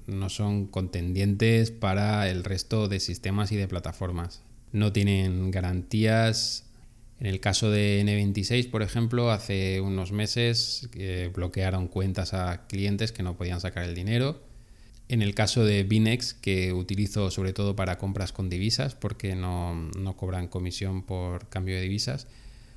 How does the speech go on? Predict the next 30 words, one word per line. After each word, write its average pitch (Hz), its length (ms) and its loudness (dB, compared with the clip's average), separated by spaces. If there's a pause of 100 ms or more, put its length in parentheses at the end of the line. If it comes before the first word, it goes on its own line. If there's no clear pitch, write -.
(380)
pues 107 200 4
funciona 95 480 2
muy 92 200 2
bien, 113 220 6
yo 107 100 6
no 98 80 4
tengo 92 200 2
ninguna 92 320 -2
queja. 143 440 -2 (840)
La 98 80 4
utilizo 101 440 2
como 98 320 2
una 98 220 2
tarjeta 95 540 -2
de 90 380 -2
prepago 110 880 -2
cuando 87 500 -2
tengo 95 260 -2
que 92 120 -6
pagar 92 320 0
algo 92 340 0
en, 87 280 -4
en 87 220 -6
dólares 101 480 0
o 90 180 -4
en, 87 320 -4 (260)
o 98 80 -12
en 85 320 -8
otras 92 280 -4
divisas, 107 460 -2